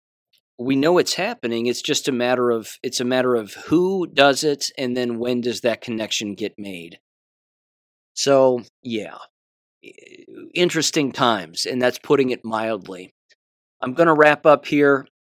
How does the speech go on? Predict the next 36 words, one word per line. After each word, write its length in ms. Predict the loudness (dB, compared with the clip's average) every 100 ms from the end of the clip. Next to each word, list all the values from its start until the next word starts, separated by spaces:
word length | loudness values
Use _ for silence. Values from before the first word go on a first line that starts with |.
| -6
Again, 460 | -2 2 2 2 2
I 100 | 0
will 240 | 2 0
link 220 | 0 -2 -2
in 80 |
the 80 | -2
description 640 | -2 -4 -2 -2 -2 -4 -4
below 640 | -2 0 2 2 0 -4 _ _ _ _ _ _ _
the 200 | -2 0
link 320 | 2 0 -2
to 140 | -6 0
that 180 | 0
Defending 460 | 0 -4 -2 0 -2
the 80 | -2
Republic 500 | -4 0 0 0 0
article 680 | 2 2 2 0 0 -2
where 140 | -2 -2
the 160 | -2
Moderna 500 | -6 -6 -4 -2 -2
docs 360 | -2 0 -2 -4
exist. 560 | -6 -4 -2 -2 -2 -2
I 80 |
will 180 | -2 -4 -2
also 360 | 0 0 -2
put 380 | -2 -2 -4 -4
that 300 | -2 -2 -2
link 340 | -4 -4 -6 -10 _ _ _ _ _ _ _ _
on 180 | 2 2
my 160 | 4 2
website 640 | 2 0 0 2 4 4 0
under 260 | -4 -4
medical 480 | -2 2 2 2 -2
documents, 680 | 0 0 -2 -4 -6 -4 -6
under 220 | -4 -4
the 80 | -6
metal-, 400 | -2 0 0